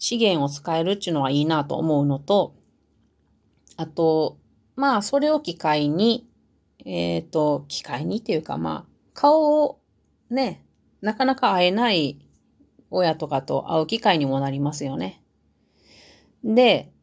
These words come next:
それから、親から考えたら、使い切れないもので場所を取られてるわけですよね。あの、自分の敷地内に物がたくさんあったりして。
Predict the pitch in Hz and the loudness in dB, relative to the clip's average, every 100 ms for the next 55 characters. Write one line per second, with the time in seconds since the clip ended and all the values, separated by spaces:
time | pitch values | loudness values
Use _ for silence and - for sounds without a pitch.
0 | _ - - 247 254 - 240 240 240 226 | _ -18 -6 -4 -4 -2 2 2 2 0
1 | - _ - - 311 320 233 165 151 143 | -4 _ -6 2 2 2 2 2 2 0
2 | - 180 180 175 160 143 147 190 143 - | -8 -10 -4 -2 -2 -2 0 0 0 -8
3 | _ _ _ _ - - - 277 277 277 | _ _ _ _ -10 -6 0 0 0 0
4 | 285 262 165 165 185 147 156 170 147 - | 2 2 0 0 0 0 0 0 0 -6
5 | _ _ _ 175 294 302 214 147 156 151 | _ _ _ -2 0 2 0 -2 -2 -2
6 | 151 156 165 190 160 139 - 165 254 254 | -2 -2 -2 -2 -2 -4 -4 -2 -4 -6
7 | _ _ _ 156 147 139 147 151 147 160 | _ _ _ -8 -4 -4 -6 -6 -6 -4
8 | 160 151 151 151 151 147 - 165 143 151 | -2 -2 -2 -2 -2 -2 -4 -6 -6 -2
9 | 147 143 131 131 135 147 147 143 - - | 0 -2 -2 -2 0 0 0 -2 -10 -14
10 | - 160 139 - 131 131 - - | -6 -2 -2 -4 -8 -6 -8 -10